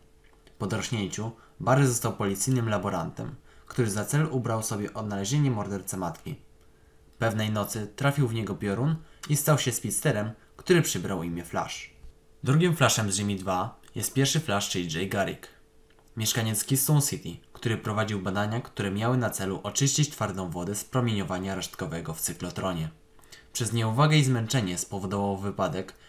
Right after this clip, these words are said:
w którym uwolnił niebezpieczne, odurzające opary. Jay leżał nieprzytomny kilka tygodni, a kiedy się obudził, odkrył, że posiada superszybkość. I od tego momentu chroni miasta Keystone City jako Flash.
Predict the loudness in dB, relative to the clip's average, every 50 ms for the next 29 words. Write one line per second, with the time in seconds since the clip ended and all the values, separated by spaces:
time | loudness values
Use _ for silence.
0 | -20 -20 -16 -8 -4 -2 -2 -2 -2 -4 -2 0 2 2 2 2 0 0 0 -2
1 | -2 -4 -6 -4 -4 -4 -2 -2 -2 -2 -4 -4 -4 -6 -4 -4 -2 -2 -2 -2
2 | -2 -2 -2 -2 -4 -2 0 0 0 0 -2 -6 -8 -12 -16 -20 -20 -20 -20 -20
3 | -20 _ -20 -20 -20 -20 -20 -12 -8 -2 2 4 4 6 6 4 2 2 2 0
4 | 0 0 -2 -4 -6 -4 -4 -4 -2 -4 -4 -2 -2 0 0 2 0 0 0 0
5 | 0 0 -2 -2 -2 -6 -8 -8 -12 -20 _ -20 -20 -20 -14 -10 -8 -6 -4 -2
6 | -2 -2 -2 -2 -2 -2 0 2 2 2 2 0 -4 -4 -6 -10 -16 -20 -20 -10
7 | -4 -2 -2 -2 2 4 6 6 6 4 2 -2 -2 -4 -4 -2 -4 -4 -4 -4
8 | -6 -6 -4 -2 -2 -2 -2 -4 -8 -10 -10 -10 -10 -12 -14 -16 -18 _ _ -20
9 | _ _ -20 -20 -20 -20 -20 -20 -20 -20 -20 -16 -8 -4 -2 -2 -2 -2 0 2
10 | 4 6 6 6 6 6 4 2 0 -2 -4 -6 -6 -2 0 2 4 4 4 4
11 | 2 0 -2 -2 -4 -4 -2 0 0 2 2 0 -2 -2 -2 -2 -4 -4 -4 -4
12 | -4 -4 -4 -6 -8 -6 -4 -2 -2 -2 -2 -4 -6 -8 -10